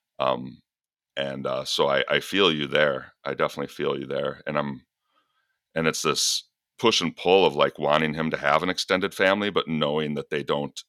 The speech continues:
accept him and that they will always want to change him, that makes me want to shelter him from them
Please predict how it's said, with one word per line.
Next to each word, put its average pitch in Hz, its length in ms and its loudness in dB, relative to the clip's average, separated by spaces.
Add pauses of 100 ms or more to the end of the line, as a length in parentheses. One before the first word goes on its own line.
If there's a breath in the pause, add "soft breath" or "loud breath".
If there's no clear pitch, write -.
(180)
accept - 460 0
him 120 320 0
and 76 120 -2
that 73 180 2
they 73 100 0
will 69 140 0
always 69 320 0
want 73 160 0
to - 60 -12
change 71 320 -2
him, 82 120 0
that 73 100 -4
makes 71 220 -4
me 73 60 -6
want 69 240 -2
to 71 140 -2 (100)
shelter 71 420 0
him 71 100 -8
from 69 220 -6
them 67 260 -6